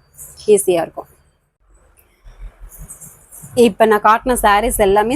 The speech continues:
சில்க் காட்டன்லயே மீனா ஒர்க்கு கோட்டஞ்சி பார்டர் வருங்க. இது பாத்தீங்கன்னா, நார்மல் வாஷ் தான் இது. இதுல எத்தனை பீஸ் வேணாலும் நீங்க எடுத்துக்கலாம். ஒண்ணு ரெண்டு பீஸ் வேணும் அப்படின்னா கூட எடுத்துக்கலாம். நீங்க அவைலபிள் செக் பண்ணிட்டு கூட ஆர்டர் பிளேஸ்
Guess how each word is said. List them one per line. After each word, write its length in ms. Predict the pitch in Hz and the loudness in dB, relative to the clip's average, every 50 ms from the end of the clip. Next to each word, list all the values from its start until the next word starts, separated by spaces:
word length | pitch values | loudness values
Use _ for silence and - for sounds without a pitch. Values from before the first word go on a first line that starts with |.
| 294 - - | -4 -2 0
சில்க் 260 | 240 254 269 - - | 0 0 0 0 0
காட்டன்லயே 480 | 247 233 - 202 196 196 185 196 233 294 285 240 | 0 0 2 2 0 2 0 0 0 -2 0 0
மீனா 220 | 220 220 226 233 226 220 202 | 0 0 2 2 2 0 0
ஒர்க்கு 320 | 180 - - _ - 214 247 330 339 - | -2 -6 -8 _ -2 0 0 0 0 0
கோட்டஞ்சி 400 | 220 214 208 226 226 214 214 214 190 196 | 0 0 0 0 -2 -2 -2 -2 0 2
பார்டர் 280 | 185 185 190 196 180 175 | 0 2 0 0 -2 0
வருங்க. 260 | 175 180 175 185 202 233 269 392 427 - _ _ _ - 220 | 0 0 0 0 0 0 0 0 -2 -4 _ _ _ -4 -2
இது 100 | 208 202 - 208 | -2 0 2 0
பாத்தீங்கன்னா, 400 | 196 196 - 208 214 220 247 294 320 254 | 0 0 0 0 0 0 2 0 2 2
நார்மல் 400 | 208 202 214 240 240 254 254 247 226 208 | 2 2 0 0 -2 -2 -2 -2 0 2
வாஷ் 260 | 196 185 185 - - 214 | 2 0 0 0 0 0
தான் 140 | 226 233 214 190 | 2 2 0 -2
இது. 160 | 170 175 190 220 277 359 370 320 - 190 | -2 0 0 0 0 0 -2 -6 -8 -4
இதுல 160 | 190 208 196 185 190 | -2 0 0 0 0
எத்தனை 240 | 180 - 220 220 208 190 | -2 0 0 0 0 0
பீஸ் 180 | - 233 233 - - | -2 -6 -6 -2 0
வேணாலும் 400 | 208 202 202 180 185 214 254 285 240 | 0 0 2 0 0 -2 -2 0 0
நீங்க 180 | 180 175 185 202 214 | 0 0 0 0 -2
எடுத்துக்கலாம். 480 | 175 175 170 - 185 - 175 170 170 - - _ _ _ - - | -2 -4 -6 -8 -6 -4 -2 -2 -2 -4 -8 _ _ _ -2 0
ஒண்ணு 160 | 196 202 208 214 208 | 2 2 2 2 2
ரெண்டு 160 | 196 196 185 175 - | 0 0 0 -2 0
பீஸ் 180 | 196 202 - - 196 | -2 -2 -2 -2 -2
வேணும் 300 | 190 185 185 180 185 185 | 0 0 2 2 0 0
அப்படின்னா 360 | 180 170 185 185 190 190 180 175 - | 0 -2 -2 0 0 0 0 0 0
கூட 140 | 175 175 196 233 285 285 226 | -2 0 0 0 0 0 -2
எடுத்துக்கலாம். 480 | 180 180 - 185 175 175 185 220 262 285 254 | -4 -4 -4 -4 -2 0 0 0 0 0 0
நீங்க 140 | 220 208 185 175 180 | 0 0 2 2 0
அவைலபிள் 500 | 180 208 233 247 269 247 233 226 202 - | 0 0 0 0 0 -2 -4 -4 -6 -6
செக் 180 | 196 175 - - | -6 -4 -2 0
பண்ணிட்டு 260 | 220 220 196 185 - - 185 | 0 0 0 -2 -2 0 0
கூட 100 | 214 247 262 233 | 2 2 2 2
ஆர்டர் 240 | 202 185 180 208 - - | 0 -2 -4 -6 -6 -4
பிளேஸ் 200 | 180 180 - | -4 -4 -4